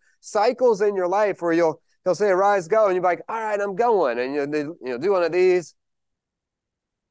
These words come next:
And you're like, and he'll say, "Arise, go." And you're like, "Yes."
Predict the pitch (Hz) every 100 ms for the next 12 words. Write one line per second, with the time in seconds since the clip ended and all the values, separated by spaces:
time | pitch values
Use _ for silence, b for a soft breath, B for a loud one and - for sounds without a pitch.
0 | _ - 180 202 185 170 - _ _ _
1 | _ _ _ _ _ _ _ _ _ _
2 | _ - 170 185 202 202 208 254 254 220
3 | 180 262 254 220 190 185 170 147 120 180
4 | 262 220 - - - - -